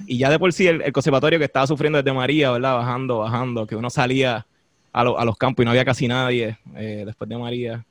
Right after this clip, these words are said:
Y más ahora, supongo que el conservatorio tiene que venderse, pues, de otra manera también. Bueno, es que nunca el conservatorio se ha vendido.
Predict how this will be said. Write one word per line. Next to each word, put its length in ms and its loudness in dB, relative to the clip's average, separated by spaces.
Y 160 -12
más 240 -4
ahora, 600 2
supongo 240 0
que 60 4
el 40 2
conservatorio 420 4
tiene 200 2
que 80 6
venderse, 640 2
pues, 140 -2
de 60 0
otra 140 -2
manera 360 -2
también. 340 -10
Bueno, 180 2
es 40 -2
que 100 2
nunca 160 2
el 60 2
conservatorio 360 2
se 120 0
ha 40 2
vendido. 440 -2